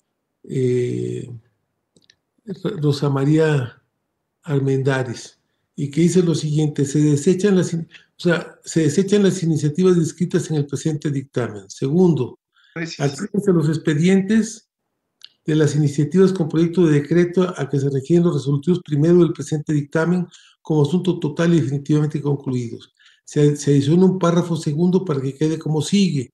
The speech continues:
Speaker 1: "Se desechan las iniciativas descritas en el presente dictamen". Y segundo, "La Comisión de Agricultura, Ganadería, Pesca y Desarrollo Rural acuerda establecer un grupo de trabajo al interior de la misma para elaborar una iniciativa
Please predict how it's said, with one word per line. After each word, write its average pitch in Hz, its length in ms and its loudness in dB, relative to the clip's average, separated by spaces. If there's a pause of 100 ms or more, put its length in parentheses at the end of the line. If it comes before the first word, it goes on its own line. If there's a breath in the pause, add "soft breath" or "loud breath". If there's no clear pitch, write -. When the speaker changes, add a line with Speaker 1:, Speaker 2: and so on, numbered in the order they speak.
(760 soft breath)
Speaker 1:
"Se - 220 -4
desechan 160 460 2
las 151 160 -2
iniciativas 143 540 -2
descritas 143 380 -4
en 147 80 0
el 147 80 -2
presente 147 360 -6
dictamen". 170 580 0
Y 143 40 -2
segundo, 185 640 0 (320 loud breath)
"La 143 160 -2
Comisión 160 220 2
de 196 100 6
Agricultura, 170 560 0
Ganadería, 139 560 0
Pesca 160 320 -2
y 135 40 2
Desarrollo 127 360 -4
Rural 165 460 0 (480 soft breath)
acuerda 175 300 2
establecer 175 480 0
un 175 80 0
grupo 170 340 0
de - 80 -4
trabajo 165 380 -2
al 165 60 0
interior 151 280 -2
de 165 120 0
la 143 100 2
misma 170 340 0
para 143 160 -4
elaborar 139 480 -2 (600)
una 165 160 0
iniciativa 151 840 -2